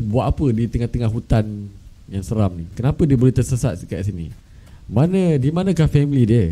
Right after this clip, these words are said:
Di manakah dia punya kawan-kawan, brotherhood dia? Kenapa dia seorang-seorang di sini, gang? Boleh tak korang bagi tahu, bagi tahu aku kenapa? Ui, ni ada pokok tumbang kat sini.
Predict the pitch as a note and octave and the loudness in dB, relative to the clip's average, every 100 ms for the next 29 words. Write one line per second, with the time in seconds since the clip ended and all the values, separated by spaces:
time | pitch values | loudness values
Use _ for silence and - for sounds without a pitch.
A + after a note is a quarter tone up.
0 | D#2+ E2+ A2+ C#3 C#3 C3+ B2+ A2 G2 F2+ | -4 -6 -2 0 0 2 2 2 2 2
1 | E2+ E2 F2+ F#2+ G2 A2 A2 G#2 G2 F#2 | 0 -2 -6 -4 -2 -2 -2 -2 -2 0
2 | G2 G2+ G2+ A2 G#2+ G2+ F2 F#2 G2+ G#2 | 0 0 -2 -2 0 0 -2 0 2 2
3 | G#2+ A#2+ A#2 F#2+ - - - - _ - | 0 0 0 -2 -4 -16 -20 -20 _ -20
4 | - - - - A#2 A#2+ C3+ A2+ A#2+ A#2 | -20 -20 -20 -8 -6 -2 0 0 -2 -2
5 | A2+ A#2 A2 B2 C3 A#2 E2+ - - - | -2 -2 -2 -4 -2 -2 -4 -10 -20 -20
6 | - A2 B2+ G#2 G#2+ G#2 G2 F#2 G2 F#2 | -6 -2 -2 -2 -4 -2 -2 -2 -2 -2
7 | F#2 - G2+ F#2+ G2 F#2 F2+ F2+ F2 F2+ | -4 -6 -6 -4 -2 -4 -4 -8 -8 -8
8 | F2 - - G#2+ F2+ G#2 B2+ A2+ A#2 A#2+ | -10 -14 -12 -6 -4 -2 -2 -2 -4 -4
9 | - B2+ A#2+ B2+ A#2 G2 A#2+ | -6 -4 -2 -2 -4 -8 -10